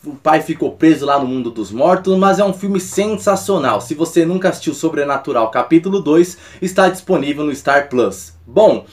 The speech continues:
o próximo disponível no streaming que eu vou trazer pra vocês é um filme lá de dois mil e quatro, de James Wan. Eu estou falando de Jogos Mortais, isso mesmo, o primeiro filme e sem dúvida o melhor da franquia inteira.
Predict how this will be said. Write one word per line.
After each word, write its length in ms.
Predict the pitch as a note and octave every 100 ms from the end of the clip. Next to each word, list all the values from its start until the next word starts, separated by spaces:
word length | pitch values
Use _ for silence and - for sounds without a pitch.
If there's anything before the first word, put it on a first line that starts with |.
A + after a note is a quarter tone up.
| - - -
o 140 | C4
próximo 640 | C4 F3+ G#3 G3+ A3 G3+ - D#3+
disponível 540 | E3+ F#3+ E3 D#3 E3+
no 100 | G3+
streaming 440 | F#3+ G3+ G#3+ A3+
que 80 | -
eu 20 | E3+
vou 140 | E3
trazer 260 | D#3+ D#3 F3
pra 160 | G3
vocês 500 | G3 G3+ - A#3+ C4+
é 80 | C#4
um 60 | B3+
filme 240 | B3+ B3
lá 220 | G#3 A#3
de 100 | F#3
dois 180 | G#3+ F#3
mil 140 | A3
e 20 | G3
quatro, 480 | E3+ G3+ G3 F3+
de 220 | C3 C3+ A#2
James 400 | F3+ A3+ G#3 A#2
Wan. 360 | D3 G3+ C3 A#2+
Eu 140 | D#3
estou 260 | D#3 F#3 E3
falando 340 | D3+ E3+ E3+
de 360 | - D#3+ A#3+ - - -
Jogos 580 | - C#3+ E3+ E3+ D#3+ C#3
Mortais, 840 | C3 G#2+ - B2+ D#3+ C#3 G#2 G2
isso 260 | G3 - F#3
mesmo, 400 | D3+ G3 E3 E3+
o 60 | G3
primeiro 460 | B3+ A#3+ B3+ A#3+
filme 360 | - F#3+ A3+ A#3
e 200 | - A3
sem 260 | - C4 G3
dúvida 480 | E3+ G#3+ F3+ - -
o 100 | A#3+
melhor 480 | B3+ G#3+ F3 E3+ F3+
da 140 | F3
franquia 640 | - E3 B2+ - E3 F3+ -
inteira. 800 | D#3+ C#3 _ - F3 E3+ A2